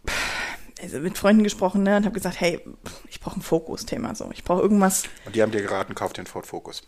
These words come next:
Speaker 1: <laughs> Ich brauch, ich brauch große, große Träume, so. Dream big, so, weißt du?
Speaker 2: Ja.
Speaker 1: Ähm, hab ich mir ein Beispiel auch an Jota genommen, Mir-, Miracle Morning und so. Nein,
Speaker 2: Ja.
Speaker 1: ähm,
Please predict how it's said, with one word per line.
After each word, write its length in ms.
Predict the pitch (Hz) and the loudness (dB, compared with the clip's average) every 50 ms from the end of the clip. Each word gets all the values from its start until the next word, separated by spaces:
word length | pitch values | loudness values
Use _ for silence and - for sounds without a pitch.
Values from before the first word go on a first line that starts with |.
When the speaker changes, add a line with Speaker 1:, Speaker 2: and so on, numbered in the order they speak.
| _ - | _ 4
Speaker 1:
<laughs> 40 | 254 - - 262 - - 427 403 247 214 | 4 6 6 4 8 10 12 12 12 12
Ich 120 | 214 214 214 | 8 4 4
brauch, 240 | - - - - - - - - - - - - - - | 4 4 4 4 2 -4 -10 -12 -12 -12 -12 -12 -10 -6
ich 80 | - | 2
brauch 200 | - 196 190 190 | 4 4 4 6
große, 340 | - 220 202 190 - - - | 4 2 2 2 0 -4 -2
große 240 | - 202 214 233 214 | 2 2 2 2 2
Träume, 380 | - - 190 180 175 170 160 185 - | 4 6 6 6 6 4 2 -2 -4
so. 200 | - 131 139 156 | -2 -2 -2 2
Dream 280 | - 220 226 226 220 | 6 10 10 10 12
big, 280 | 196 226 214 214 - - - - | 12 10 8 8 4 -2 -4 -4
so, 140 | - - 135 | -2 -4 -4
weißt 320 | 131 131 139 165 - - | -4 -4 -2 -2 0 0
du? 140 | 254 311 302 - - - - - | 0 0 0 -4 -10 -8 -4 -4
Speaker 2:
Ja. 140 | 90 - - - - - - - | -2 -2 -4 -6 -12 -6 2 4
Speaker 1:
Ähm, 680 | 202 202 202 196 196 196 196 196 196 196 196 196 196 | 8 8 10 10 8 8 8 6 6 6 4 4 4
hab 80 | 196 190 | 2 2
ich 80 | 196 - | 4 4
mir 80 | 208 190 | 4 6
ein 60 | 190 | 6
Beispiel 300 | 185 180 180 - 190 180 | 6 4 4 4 4 4
auch 160 | - 147 165 - | 4 2 2 2
an 160 | - 175 175 | 0 2 4
Jota 220 | 175 175 175 190 180 | 2 2 4 2 2
genommen, 300 | 175 165 170 165 170 170 | 2 2 2 2 2 2
Mir-, 300 | 175 175 170 185 208 - - | 2 2 2 0 -2 -2 0
Miracle 380 | 196 196 202 202 202 - - | 2 4 4 4 2 2 2
Morning 400 | 190 185 185 185 202 208 208 196 196 | 2 4 4 4 4 4 2 2 0
und 100 | 196 190 | -2 -2
so. 180 | - 196 202 214 - - - - | -2 -4 -4 -4 -8 -14 -12 -6
Nein, 140 | - 170 160 | -4 -2 -2
Speaker 2:
Ja. 140 | - - - - | -2 -4 -2 2
Speaker 1:
ähm, 320 | 190 185 185 185 190 190 | 4 4 4 4 2 -4